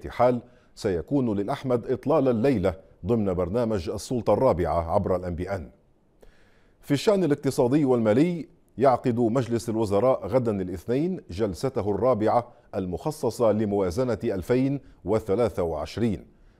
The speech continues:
وسط ترقب للمسلك الذي سيسلكه موضوع الاقتراض الحكومي من مصرف لبنان. وفي اليوم التالي الثلاثاء،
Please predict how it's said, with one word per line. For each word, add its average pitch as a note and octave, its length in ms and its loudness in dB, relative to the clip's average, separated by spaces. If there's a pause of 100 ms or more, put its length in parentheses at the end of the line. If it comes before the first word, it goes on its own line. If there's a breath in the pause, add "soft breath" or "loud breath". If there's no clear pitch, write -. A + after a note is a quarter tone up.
(140 soft breath)
وسط G#2+ 460 0
ترقب A2+ 440 0 (280)
للمسلك G2 580 -2
الذي G#2+ 380 -2
سيسلكه A2+ 800 -2 (300 loud breath)
موضوع A2 560 2
الاقتراض A2+ 580 0
الحكومي G#2+ 680 -2 (360 soft breath)
من G2+ 260 0
مصرف F#2 400 -4
لبنان. E2+ 400 -4 (1300 soft breath)
وفي C#3 280 6
اليوم F3+ 220 6
التالي D#3 520 4
الثلاثاء، A#2+ 680 2